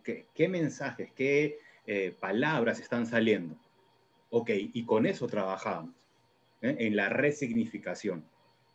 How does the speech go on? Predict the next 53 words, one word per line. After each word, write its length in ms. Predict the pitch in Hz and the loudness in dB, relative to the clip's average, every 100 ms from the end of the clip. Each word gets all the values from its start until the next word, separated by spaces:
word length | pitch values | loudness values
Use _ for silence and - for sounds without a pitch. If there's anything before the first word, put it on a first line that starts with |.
| _ - | _ -6
No, 140 | 220 | -2
no 260 | 285 160 190 | 2 2 2
es, 180 | 208 - | -2 -2
es, 120 | 147 175 | 0 0
no 100 | 196 | 2
es 60 | |
lucharlo. 560 | 202 - 185 185 107 - _ _ _ _ | 2 2 0 0 0 -4 _ _ _ _
Esto, 220 | 117 127 147 | -8 0 4
a 20 | |
ver, 140 | 147 | 4
es 140 | 135 - | 4 0
más 140 | 202 | -2
como 220 | - 160 | 0 2
el 80 | 120 | 4
aikido, 460 | 110 - 147 - - - | 4 4 2 2 -4 -6
¿no? 240 | 104 151 | 0 0
Que 160 | 151 110 | 0 -2
tiene 240 | 123 131 | 0 0
que 80 | 120 | 4
ver 160 | 120 - | 4 4
con 240 | 135 117 - - | 0 0 -6 -8
esa 200 | 123 160 | -2 -2
fuerza 400 | - 156 151 156 | 6 6 6 0
que 100 | 143 | 0
llega 200 | 139 143 | 2 2
a 60 | 139 | 2
ti, 260 | 151 196 - - | 2 0 -6 -4
utilizarla 560 | 131 117 117 120 143 151 | 0 2 2 2 0 0
en 140 | 135 | 0
tu 140 | 123 113 | 0 -2
fa-, 400 | - 104 104 113 | 0 0 0 -2
a 80 | 104 | -4
tu 100 | 101 | -6
favor 560 | - 98 101 151 214 - _ - | -2 0 6 6 4 -4 _ -4
para 160 | 107 | -4
seguir 280 | - 117 120 | -2 0 0
continuando 560 | 139 123 120 131 113 - | 2 2 2 4 2 2
y 120 | 117 | 0
no 140 | 110 | 2
re-, 140 | 135 160 131 | 0 -2 -6
buscar 300 | 117 - 123 | -8 -2 0
repelerlo 520 | 131 139 120 127 127 127 | 0 0 2 2 2 0
porque 340 | 120 110 101 _ _ - | 0 0 -4 _ _ -2
en 160 | 113 | 2
ese 200 | 127 139 | 2 2
mo-, 180 | 147 127 | 0 0
ese 220 | 113 110 135 | -4 -8 -4
momento 580 | 123 135 135 123 156 104 | -2 0 2 2 0 -2
de, 240 | 101 104 | 0 0
de 200 | 113 113 | 2 2
lucha 480 | 117 151 175 - 120 - | 6 6 4 0 -4 0
hay 100 | 120 | 0
desgaste. 560 | 131 123 160 - - | 2 0 -4 -6 -12